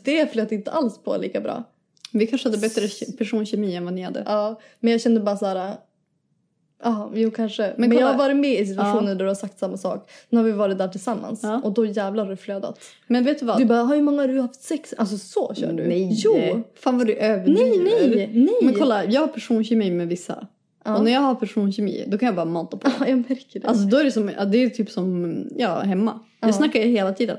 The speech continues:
Speaker 1: Ja.
Speaker 2: Jag och min kille satt på balkongen och käkade lunch häromdagen.
Speaker 1: Ja.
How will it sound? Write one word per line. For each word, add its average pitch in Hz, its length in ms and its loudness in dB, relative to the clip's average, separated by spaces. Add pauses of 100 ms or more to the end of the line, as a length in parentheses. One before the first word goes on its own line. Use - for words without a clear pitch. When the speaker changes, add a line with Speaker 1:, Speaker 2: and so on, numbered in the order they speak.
(100)
Speaker 1:
Ja. 220 280 -2
Speaker 2:
Jag 240 200 4
och 247 60 4
min 247 140 6
kille 262 200 2
satt 254 260 -4
på 180 80 -4
balkongen 185 480 -2
och 185 60 -4
käkade 180 340 -4
lunch 208 280 -2
häromdagen. 196 580 -4
Speaker 1:
Ja. 233 160 0